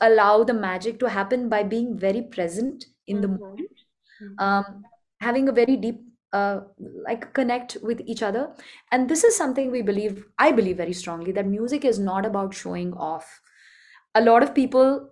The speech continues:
Speaker 1: um, think that, you know, music is about, "Oh, how cool, look at all these things that I can do with, with my voice,"
Speaker 2: Yeah,
Speaker 1: or
Speaker 2: like, so rock star, right?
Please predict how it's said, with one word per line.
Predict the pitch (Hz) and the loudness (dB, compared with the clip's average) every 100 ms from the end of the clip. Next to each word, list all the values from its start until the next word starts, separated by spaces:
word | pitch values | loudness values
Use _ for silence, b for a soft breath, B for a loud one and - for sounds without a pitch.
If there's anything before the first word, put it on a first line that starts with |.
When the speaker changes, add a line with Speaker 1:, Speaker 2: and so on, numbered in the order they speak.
| - | 0
Speaker 1:
um, | 196 190 190 | 0 0 -2
think | 220 233 | -2 0
that, | 226 208 | 0 -2
you | 226 | -2
know, | 214 | -4
music | 220 220 226 | -2 -4 -4
is | 202 | -2
about, | 214 - | 0 4
"Oh, | 294 311 | 6 6
how | 302 349 - | 6 6 4
cool, | 311 311 | -2 0
look | 269 370 | 2 6
at | 370 | 6
all | 330 | 6
these | 320 311 | 4 -2
things | - 320 | -6 -6
that | 294 | -4
I | 277 | -4
can | 277 277 240 | -6 -6 -2
do | 262 | 0
with, | 254 247 226 233 - | 0 -2 -2 -2 -4
with | 214 226 | -4 -2
my | 220 208 | -4 0
voice," | 214 208 196 - | 4 4 4 0
Speaker 2:
Yeah, | 190 | -2
Speaker 1:
or | |
Speaker 2:
like, | 180 - | -2 -2
so | - 185 175 | 4 4 6
rock | 196 196 | 4 2
star, | - - - - - | -2 -8 -8 -10 -6
right? | - 170 - | -2 0 -2